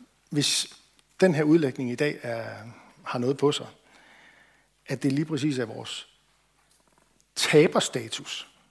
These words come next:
<laughs> Det er vores taberstatus, der gør os attraktive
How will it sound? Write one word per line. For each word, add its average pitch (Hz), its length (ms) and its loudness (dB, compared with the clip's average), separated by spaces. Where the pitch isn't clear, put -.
<laughs> - 1160 -6
Det 135 60 0
er 131 40 2
vores 127 220 -4
taberstatus, - 1200 -2
der 120 100 -4
gør 143 160 -6
os 123 440 -10
attraktive - 680 -6